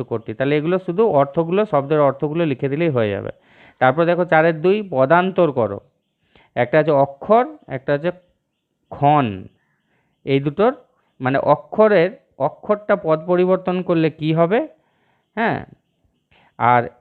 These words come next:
ক্ষণ, ক্ষণটা পদ পরিবর্তন করলে কি হবে, তোমাদের বইয়ে দেখবে আক্ষরিক দেওয়া আছে, ক্ষণটা ক্ষণিক দেওয়া আছে, দেখে নেবে। তো যাই হোক, এরপরে তিনের পাঁচ, এটা হচ্ছে তোমাদের অনুচ্ছেদ রচনা। তাই অনুচ্ছেদ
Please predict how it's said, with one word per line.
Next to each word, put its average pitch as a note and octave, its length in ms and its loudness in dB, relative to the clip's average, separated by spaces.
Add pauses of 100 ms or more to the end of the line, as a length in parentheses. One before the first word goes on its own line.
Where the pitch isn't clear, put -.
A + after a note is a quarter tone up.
(140)
ক্ষণ, G#3 300 4 (720)
ক্ষণটা E3 400 -2 (120)
পদ D#3 120 0 (120)
পরিবর্তন C#3 440 -2 (120)
করলে C#3+ 200 0 (140)
কি C3 80 -2 (100)
হবে, G#2 180 -6 (120)
তোমাদের A#3 320 -8
বইয়ে D#3 300 2
দেখবে C#3+ 260 -2
আক্ষরিক B2+ 380 -8
দেওয়া A#2 220 2
আছে, B2 200 -10
ক্ষণটা A2 320 -8
ক্ষণিক G#2 300 -14
দেওয়া G#2+ 180 -8
আছে, B2 120 -14
দেখে A2 280 -10
নেবে। - 140 -12 (540)
তো D3 40 4 (100)
যাই F3 160 6
হোক, A#3 120 0 (960)
এরপরে F3 460 2
তিনের F#3+ 320 -2
পাঁচ, G3 180 0 (520)
এটা D3 300 2
হচ্ছে G#3 260 0 (140)
তোমাদের F3+ 340 2 (240)
অনুচ্ছেদ G3 480 0 (120)
রচনা। G#2 340 -4 (200)
তাই B2+ 200 -2
অনুচ্ছেদ F#3+ 380 -2